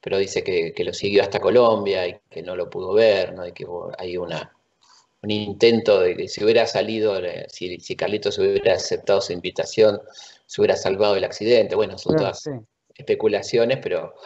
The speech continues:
Speaker 1: era una mujer muy linda, muy atractiva, con un pasado de, de la nobleza incluso, este, una mujer muy libre, muy, muy interesante, interesante la vida de, de Madame Yvonne, este, que fue Yvonne Guetry, una, un interesante personaje también, ¿no?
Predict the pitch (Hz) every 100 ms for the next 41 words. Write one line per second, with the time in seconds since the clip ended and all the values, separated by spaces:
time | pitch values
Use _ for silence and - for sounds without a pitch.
0 | - - - 107 110 104 101 117 113 113
1 | 127 120 98 101 95 101 - 117 117 120
2 | - 98 101 101 82 - 104 98 95 87
3 | 80 78 71 _ _ - - 95 95 95
4 | 101 120 120 110 - 107 98 104 104 -
5 | 120 - - - _ - 101 - - 90
6 | 87 80 76 98 90 - 101 98 98 120
7 | 127 110 113 123 - 101 95 87 95 123
8 | 120 107 - 117 87 82 _ _ - 87
9 | 82 85 87 78 73 57 87 87 90 92
10 | 92 90 92 92 - - - - 85 82
11 | 80 78 65 80 - 92 92 92 90 90
12 | 90 85 80 87 82 - - 104 101 -
13 | 90 - 92 90 - - 92 87 - 82
14 | 80 87 - 120